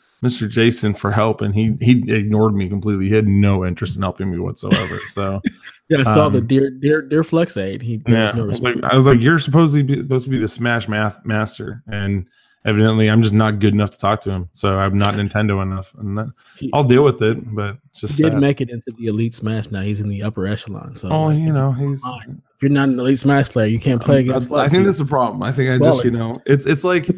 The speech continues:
Speaker 2: <laughs>
Speaker 1: I'm one of those people who I go grocery shopping at the dollar store, and he goes to Whole Foods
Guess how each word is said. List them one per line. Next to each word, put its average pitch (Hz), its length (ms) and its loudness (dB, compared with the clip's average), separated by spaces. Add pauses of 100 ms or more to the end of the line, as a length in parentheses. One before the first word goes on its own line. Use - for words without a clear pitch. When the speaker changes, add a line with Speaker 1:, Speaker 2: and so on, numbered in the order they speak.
Speaker 2:
<laughs> 185 220 2
Speaker 1:
I'm 160 160 0
one 180 80 2
of 180 80 -4
those 165 140 -8
people - 340 -2
who 139 360 2
I 123 140 0
go 143 180 2
grocery 135 340 0
shopping 143 420 -2
at 127 100 -2
the 113 80 -10
dollar 110 240 0
store, 127 460 -4
and 104 80 -8
he 117 200 -6
goes 113 200 2
to 107 60 -2
Whole 98 220 -4
Foods - 360 -10